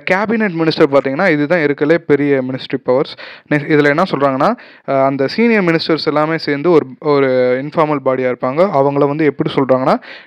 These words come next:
nucleus of administration சொல்றாங்க. So இவங்கள எது எதெல்லாம் இம்பார்ட்டன்டான டெசிஷன்ஸ்லாம் எடுப்பாங்கன்னா, டிஃபென்ஸ்ல, ஃபைனான்ஸ்ல, எக்ஸ்டர்னல் அஃபேர்ஸ்ல, ஹோம் அஃபேர்ஸ்லாம் இவங்கலாம் ரொம்ப முக்கியமான டெசிஷன்ஸ் எடுக்கிறவங்க யாருன்னா, கேபினட் மினிஸ்டர். நெக்ஸ்ட் பார்த்தீங்கன்னா, Ministry of State. இது வந்து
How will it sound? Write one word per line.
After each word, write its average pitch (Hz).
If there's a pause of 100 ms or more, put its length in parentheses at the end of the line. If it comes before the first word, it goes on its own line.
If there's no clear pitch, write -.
nucleus 220
of 185
administration 147
சொல்றாங்க. 123 (280)
So 151
இவங்கள 156
எது 160
எதெல்லாம் 160
இம்பார்ட்டன்டான 156
டெசிஷன்ஸ்லாம் 143
எடுப்பாங்கன்னா, 131
டிஃபென்ஸ்ல, 139 (100)
ஃபைனான்ஸ்ல, 135 (420)
எக்ஸ்டர்னல் 143
அஃபேர்ஸ்ல, 135 (260)
ஹோம் 170
அஃபேர்ஸ்லாம் 139
இவங்கலாம் 143
ரொம்ப 139
முக்கியமான 139
டெசிஷன்ஸ் 131
எடுக்கிறவங்க 127
யாருன்னா, 131 (100)
கேபினட் 135
மினிஸ்டர். 127 (140)
நெக்ஸ்ட் 135
பார்த்தீங்கன்னா, 143
Ministry 160
of 143
State. 139
இது 131
வந்து 156